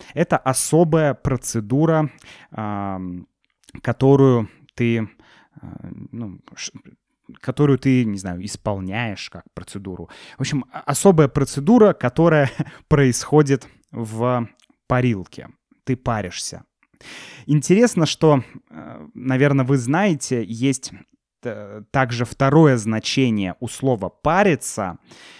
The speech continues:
М, это уже сленг. Он означает, а,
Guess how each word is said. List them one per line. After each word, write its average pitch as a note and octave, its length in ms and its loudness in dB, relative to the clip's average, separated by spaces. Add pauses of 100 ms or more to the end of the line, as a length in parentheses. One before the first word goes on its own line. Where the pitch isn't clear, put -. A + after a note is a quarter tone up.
(200)
М, A2 320 -4 (220)
это - 220 -8
уже G#2+ 340 -4 (160)
сленг. A#2 720 -2 (500)
Он F3+ 260 6
означает, D3+ 840 0 (1000)
а, C3+ 460 -2